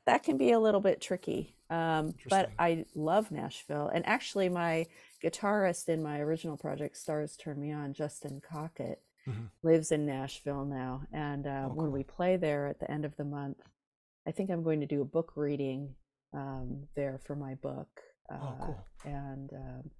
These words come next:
Speaker 1: and then he's gonna take me around, and we're gonna, we're gonna check out some of the, some of the places. So I'm very excited. He's a good tour guide. So, yeah.
Speaker 2: It's always
Speaker 1: Be
Speaker 2: key
Speaker 1: fun.
Speaker 2: to have, you know, um, tour guides in different cities to take you around. So what is,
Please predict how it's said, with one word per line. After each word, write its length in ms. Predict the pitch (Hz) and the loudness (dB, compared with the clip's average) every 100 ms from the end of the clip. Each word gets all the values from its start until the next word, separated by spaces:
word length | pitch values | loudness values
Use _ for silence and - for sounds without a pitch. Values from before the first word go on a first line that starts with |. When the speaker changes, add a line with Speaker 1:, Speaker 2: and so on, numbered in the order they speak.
| _ | _
Speaker 1:
and 100 | 156 156 | -2 2
then 120 | 151 | 2
he's 140 | 151 | 0
gonna 140 | 156 135 | 0 0
take 240 | 147 143 | 0 0
me 120 | 139 | -2
around, 280 | 139 139 135 | -2 -4 -4
and 80 | 131 | -6
we're 120 | 131 | -6
gonna, 280 | 131 - 135 - _ _ _ _ | -8 -8 -12 -16 _ _ _ _
we're 100 | 143 | -8
gonna 180 | 143 127 | -6 -6
check 240 | - - - | -6 -8 -6
out 180 | - | -8
some 180 | - - | -10 -10
of 80 | - | -10
the, 120 | - 131 - _ - | -10 -12 -16 _ -20
some 280 | - 147 | -14 -12
of 80 | 139 | -10
the 80 | 131 | -12
places. 540 | - 139 139 - 139 | -10 -8 -8 -8 -10
So 120 | - 139 | -8 -6
I'm 200 | 143 139 | -4 -4
very 220 | 123 120 | -4 -4
excited. 360 | - 139 123 | -4 -4 -4
He's 140 | 131 139 | -2 -4
a 40 | |
good 180 | 127 127 | -4 -8
tour 320 | - 143 135 | -8 -8 -8
guide. 300 | 135 120 120 127 | -8 -8 -8 -10
So, 280 | - - 147 - | -12 -12 -12 -12
yeah. 220 | 135 139 139 - - - - - | -12 -10 -12 -14 -16 -16 -16 -10
Speaker 2:
It's 140 | - | -2
always 240 | 135 131 | -2 -2
Speaker 1:
Be 160 | 143 131 | -6 -6
Speaker 2:
key 60 | 135 | -6
Speaker 1:
fun. 60 | |
Speaker 2:
to 60 | 131 | -6
have, 440 | 117 113 107 - - | -8 -8 -10 -12 -10
you 80 | 127 | -10
know, 220 | 110 104 - - | -8 -12 -16 -12
um, 380 | 123 110 107 107 - _ | -8 -8 -8 -10 -16 _
tour 220 | - 170 | 2 4
guides 380 | 147 143 131 127 | 6 4 2 0
in 80 | 131 | -2
different 280 | 127 123 117 | -2 -2 -4
cities 360 | - 139 120 | -2 -2 -2
to 100 | - | -4
take 260 | 120 123 113 | -8 -8 -6
you 120 | 117 | -8
around. 380 | 110 113 110 107 | -6 -8 -8 -6
So 160 | 147 127 - - - | -4 -4 -6 -18 -4
what 180 | 156 240 | 8 8
is, 220 | 311 - | 8 4